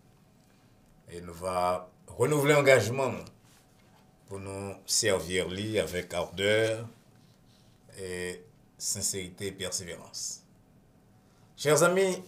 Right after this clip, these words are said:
nous sommes très contents que nous soyons ensemble à Soya pour notre période d'études bibliques.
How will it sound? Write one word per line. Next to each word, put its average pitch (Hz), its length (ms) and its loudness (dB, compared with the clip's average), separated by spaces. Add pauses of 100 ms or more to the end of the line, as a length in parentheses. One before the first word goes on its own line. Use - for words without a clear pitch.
nous 135 100 -6
sommes 127 80 -6
très 160 200 2
contents 165 460 0
que 127 120 -4
nous 113 140 -2
soyons 104 280 0
ensemble 139 520 2
à 101 80 -2
Soya 110 680 0
pour 92 180 -10
notre 92 240 -10
période 98 500 -6
d'études 90 340 -10
bibliques. 117 420 -2